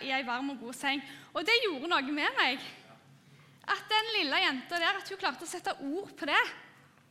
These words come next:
Og det er gjerne noe som jeg selv tar for gitt, at jeg kan ligge i varm og god seng. Men der minte hun meg på å være takknemlig i det små. For de tingene som vi gjerne tar som en selvfølge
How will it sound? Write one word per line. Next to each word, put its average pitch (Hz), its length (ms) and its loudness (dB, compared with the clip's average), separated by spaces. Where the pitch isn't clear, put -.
Og 320 80 -4
det 339 80 6
er 427 140 10
gjerne 320 260 4
noe 277 240 0
som 302 160 -6
jeg 294 320 2
selv 311 520 0
tar 311 160 2
for - 160 -4
gitt, - 460 0
at 349 160 2
jeg 381 120 0
kan 359 100 4
ligge 277 260 2
i 311 80 0
varm 294 240 2
og 277 140 -4
god 294 100 -6
seng. 240 280 -2
Men 294 120 -4
der 359 160 2
minte 294 480 -4
hun 330 220 -2
meg 339 160 -4
på 294 100 -4
å 339 680 -2
være 294 280 0
takknemlig 339 640 -2
i 302 120 0
det 330 80 -4
små. 339 280 0
For 349 100 -2
de 403 220 4
tingene 415 340 0
som 381 160 -2
vi 381 80 4
gjerne 277 320 6
tar 339 240 4
som 359 160 -4
en 359 80 -4
selvfølge - 800 -2